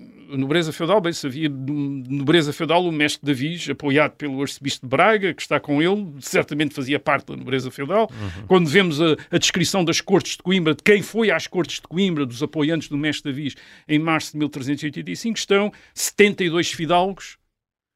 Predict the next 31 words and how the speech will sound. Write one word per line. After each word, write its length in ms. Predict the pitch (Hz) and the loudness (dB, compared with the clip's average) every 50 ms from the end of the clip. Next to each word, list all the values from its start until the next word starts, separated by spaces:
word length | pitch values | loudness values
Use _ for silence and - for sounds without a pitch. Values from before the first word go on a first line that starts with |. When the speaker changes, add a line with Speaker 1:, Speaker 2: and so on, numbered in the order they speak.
| _ - | _ 2
Speaker 1:
onze 340 | 170 170 190 175 139 135 127 | 2 4 4 2 0 -4 -6
bispos 600 | 127 170 190 196 - - - _ - - - - _ | -6 -4 -4 -4 -4 -6 -12 _ -20 -20 -20 -16 _
e 80 | - 170 | -6 -6
cinquenta 460 | - - 220 202 202 220 214 - 196 | -2 0 0 0 2 0 -2 -2 -2
e 40 | 175 | -4
seis 200 | - - 196 - | -4 -4 -4 -4
procuradores 540 | - 208 190 175 - 196 180 170 175 180 165 | -4 -4 -4 -4 -4 -4 -4 -4 -4 -4 -6
do 100 | 180 - | -6 -8
povo. 240 | - 160 156 135 - | -6 -6 -6 -8 -8
Portanto, 220 | _ - 139 127 | _ -16 -14 -14
os 80 | 127 - | -16 -12
fidalgos 720 | - 135 135 135 139 139 143 127 - - - - - _ _ _ - 131 123 | -8 -6 -4 -2 0 -2 -2 -4 -6 -14 -20 -20 -20 _ _ _ -20 -20 -20
estão 320 | - - - 165 151 147 147 | -10 -2 0 2 2 4 2
ali 260 | 143 139 143 143 143 | 2 2 0 0 0
em 60 | 143 | 0
maioria, 440 | 139 139 143 139 139 135 165 160 135 | 0 2 2 2 2 2 2 0 -2
são 260 | - - 135 127 123 | -4 -4 -8 -8 -6
a 40 | 123 | -4
maior 180 | 127 139 135 127 | -2 0 0 0
parte, 300 | - 147 139 135 - _ _ _ _ - - _ _ _ _ _ | 2 2 2 2 0 _ _ _ _ -20 -20 _ _ _ _ _
eh, 440 | - 139 139 135 131 135 135 135 139 | -6 -4 -4 -4 -4 -4 -6 -8 -6
deles. 420 | 139 127 139 127 113 113 - - - _ _ _ _ _ _ _ _ | -2 2 2 2 0 -2 -8 -16 -20 _ _ _ _ _ _ _ _
Bem, 160 | - 208 214 - | -6 -6 -4 -2
em 80 | 208 160 | -2 -4
segundo 280 | - - 196 190 165 | -2 -2 -2 -2 -2
lugar, 240 | 165 156 143 170 170 165 | 0 2 4 4 4 4
não 200 | 165 160 160 165 | 4 4 4 4
há 60 | 165 | 2
qualquer 340 | 160 - 156 - - 165 147 | 2 2 0 0 2 2 0
evidência 560 | 147 127 127 143 120 131 143 135 - - 135 | 0 0 0 0 0 0 -2 -2 -2 -2 0
óbvia 300 | 123 131 123 135 139 131 | 0 0 -2 -2 -2 -2